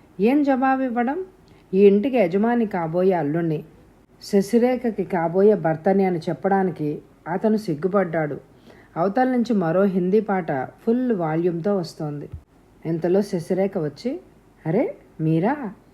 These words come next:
అంది. "అవును," అన్నాడు గొప్ప రిలీఫ్తో సారథి. "రాజు అరిస్తే ఎవరో అనుకున్నాను," అన్నది శశిరేఖ చేతి గడియారం సర్దుకుంటూ. అతనికి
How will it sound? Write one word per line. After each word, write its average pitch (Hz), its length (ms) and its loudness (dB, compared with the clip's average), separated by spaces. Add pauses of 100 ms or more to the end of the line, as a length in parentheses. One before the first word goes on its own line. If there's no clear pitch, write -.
అంది. 160 320 -2 (600)
"అవును," 185 520 2
అన్నాడు 180 380 0
గొప్ప 160 380 -2
రిలీఫ్తో 185 540 0
సారథి. 156 480 -4 (460)
"రాజు 233 320 0
అరిస్తే 214 340 2
ఎవరో 190 280 2
అనుకున్నాను," 170 640 -4 (340)
అన్నది 165 680 0 (100)
శశిరేఖ 233 540 0 (220)
చేతి 202 260 2
గడియారం 185 540 0
సర్దుకుంటూ. 156 680 -4 (520)
అతనికి 202 680 2